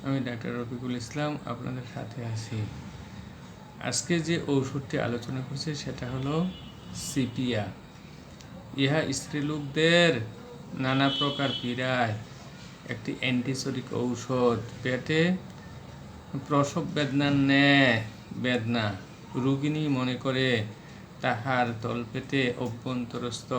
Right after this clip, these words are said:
সমস্ত যন্ত্রগুলি অর্থাৎ পেটের নাড়িভুঁড়ি প্রভৃতি সমস্তই যেন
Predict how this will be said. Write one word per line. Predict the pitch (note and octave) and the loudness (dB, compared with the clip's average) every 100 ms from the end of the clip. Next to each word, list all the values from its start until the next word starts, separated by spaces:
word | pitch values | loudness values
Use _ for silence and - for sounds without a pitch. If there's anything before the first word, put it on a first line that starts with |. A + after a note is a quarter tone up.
| A#2+ A2 | 4 2
সমস্ত | B2+ C3+ D3 C#3+ D3+ A#2+ | 0 0 0 -2 -2 0
যন্ত্রগুলি | B2 B2 C#3 C3 C3+ B2 G#2+ - - - - - | 0 0 0 0 0 0 -2 -6 -14 -16 -16 -4
অর্থাৎ | A#2 A#2+ - C#3 D3+ - | -2 0 0 4 4 2
পেটের | B2 A#2+ A2+ C3 | 0 0 2 0
নাড়িভুঁড়ি | B2 A#2 A#2 B2 C3 C3+ C3+ B2 A#2 | 2 2 0 0 2 4 4 4 0
প্রভৃতি | C3+ A#2 A#2 - A#2 | -2 -2 -2 -2 -4
সমস্তই | - B2+ C#3 - D3 | 0 0 0 0 0
যেন | C3 C3 | 0 2